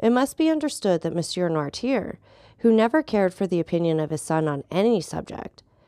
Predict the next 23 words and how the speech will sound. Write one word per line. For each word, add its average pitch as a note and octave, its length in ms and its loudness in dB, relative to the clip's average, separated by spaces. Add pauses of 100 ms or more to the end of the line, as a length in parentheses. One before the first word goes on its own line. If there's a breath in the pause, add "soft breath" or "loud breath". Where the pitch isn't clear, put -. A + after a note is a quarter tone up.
(120)
had G#3 120 4
always G#3 340 6
omitted E3+ 440 0
to F3 160 -4
explain D#3+ 440 -2
the D#3 120 -2
affair D3+ 320 -6
to D#3 100 -14
Villefort, G3 680 -2 (100)
so A3 240 4
that F3+ 100 4
he D#3+ 120 0
had G3 440 4
all F3 200 0
his C4+ 260 -2
life G#3+ 320 2
entertained F3+ 560 -4
the - 160 -10
belief F#3+ 440 0
that E3 140 -4
General E3 380 2
de D#3+ 120 -6
Quesnel, F3+ 640 0